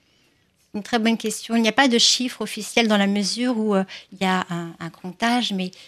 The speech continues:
euh, aucune étude n'a été, euh, effectuée pour mieux connaître, euh, le public.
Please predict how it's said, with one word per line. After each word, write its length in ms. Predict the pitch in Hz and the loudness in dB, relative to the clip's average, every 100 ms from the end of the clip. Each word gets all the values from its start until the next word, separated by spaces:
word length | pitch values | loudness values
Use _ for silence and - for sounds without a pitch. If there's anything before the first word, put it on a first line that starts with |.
| _ - | _ -8
euh, 140 | 180 - | -8 -4
aucune 460 | 220 - - 226 - | -6 -6 -4 -4 -2
étude 460 | 208 202 - 262 233 | -6 -6 -8 -6 -2
n'a 200 | 196 185 | -2 -4
été, 460 | 190 - 220 214 | -6 -8 -6 -4
euh, 60 | 190 | -4
effectuée 540 | 196 - 190 - 220 | -6 -10 -12 -12 -14
pour 400 | 214 - 208 180 180 - _ | -14 -12 -12 -12 -16 -20 _
mieux 180 | 196 196 | -4 -4
connaître, 480 | 196 196 202 202 202 | -2 -4 -4 -4 -8
euh, 180 | 185 180 | -6 -6
le 100 | 185 | -6
public. 560 | - 180 196 277 - | -10 -12 -4 -4 -4